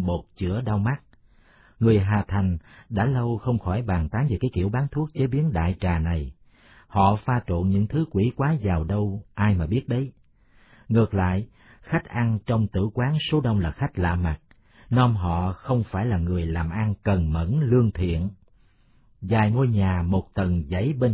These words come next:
phải, không dọn cửa hàng. Trên các tấm cửa sổ trong nhà đều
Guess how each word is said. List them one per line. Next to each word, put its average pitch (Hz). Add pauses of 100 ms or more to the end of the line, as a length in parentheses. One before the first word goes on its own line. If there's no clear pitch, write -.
(100)
phải, 95 (280)
không 123
dọn 95
cửa 110
hàng. 92 (580)
Trên 120
các 139 (260)
tấm 147
cửa 110 (100)
sổ 87
trong 107
nhà 82
đều 85